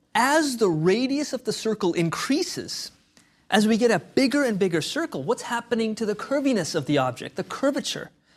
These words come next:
Notice that the curvature starts to decrease. If you have a big circle, then the curvature is basically flattening out as the radius increases, the curvature decreases, and similarly,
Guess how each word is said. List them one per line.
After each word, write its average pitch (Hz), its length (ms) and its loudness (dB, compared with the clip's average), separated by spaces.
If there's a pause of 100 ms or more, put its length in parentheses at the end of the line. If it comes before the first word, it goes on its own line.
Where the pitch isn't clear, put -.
(280)
Notice 277 300 4
that 226 100 0
the 196 80 -2
curvature 349 560 -2
starts 180 380 -4
to 208 100 -2
decrease. 185 920 -2 (680)
If 160 100 0
you 214 60 8
have 180 80 4
a 143 80 2
big 277 600 2
circle, 160 600 -2 (240)
then 220 100 4
the 220 80 4
curvature 277 480 0
is - 240 -4 (300)
basically 269 320 0
flattening 277 720 -2
out 233 580 -4 (840)
as 190 360 2
the 185 100 2
radius 175 460 0
increases, 220 500 -4
the 233 80 -2
curvature 175 480 -2
decreases, 196 680 -4
and 185 120 0
similarly, 185 720 0